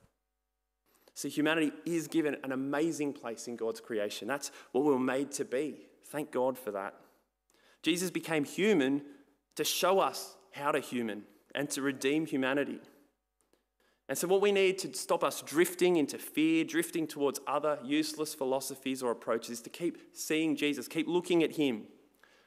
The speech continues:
to see him in his full humanity so we can be sure that what he did,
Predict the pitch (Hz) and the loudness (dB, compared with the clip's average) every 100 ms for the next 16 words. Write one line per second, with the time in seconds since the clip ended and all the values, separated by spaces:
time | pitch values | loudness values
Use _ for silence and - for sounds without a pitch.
0 | _ _ _ - 147 170 170 160 147 135 | _ _ _ -6 0 2 4 4 4 2
1 | - - 165 175 170 147 135 135 117 - | -2 -2 2 2 2 2 2 2 0 -6
2 | - - 127 131 135 120 - 156 151 139 | -8 -2 -2 0 -4 -4 -4 0 2 2
3 | 135 113 127 120 131 139 | -2 -4 -4 -4 -4 -6